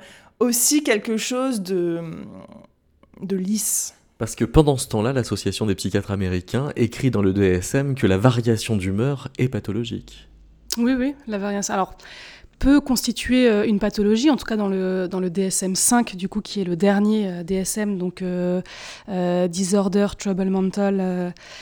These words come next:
Speaker 3: euh, à ce jour, ils sont en rédaction du six, mais le, le cinq existe toujours. Euh, effectivement, les varia-, les, alors, les trop grandes variations d'humeur peuvent être,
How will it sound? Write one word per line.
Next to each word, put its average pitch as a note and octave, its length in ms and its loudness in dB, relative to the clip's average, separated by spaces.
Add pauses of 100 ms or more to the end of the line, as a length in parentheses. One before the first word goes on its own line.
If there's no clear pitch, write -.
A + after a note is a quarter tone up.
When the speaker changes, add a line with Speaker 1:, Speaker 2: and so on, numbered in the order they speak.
(260)
Speaker 3:
euh, G#3 480 -8
à G3+ 140 -8
ce F#3+ 260 -2
jour, G3 380 0
ils A3 60 0
sont - 240 -4
en F#3+ 60 0
rédaction F#3+ 440 0
du F#3 100 -4
six, - 380 -2
mais F#3 140 -2
le, F3 140 0
le - 120 -6
cinq G3+ 300 -4
existe F#3 560 -6
toujours. A3 420 -4 (340)
Euh, F#3+ 120 0
effectivement, G3+ 420 0
les C4+ 140 6
varia-, G3 320 0
les, F#3+ 160 2
alors, F3 160 -2 (100)
les G3 80 -8 (100)
trop - 240 2
grandes B3+ 300 4
variations G#3 500 -2
d'humeur A3+ 440 -2
peuvent - 400 2
être, - 320 -4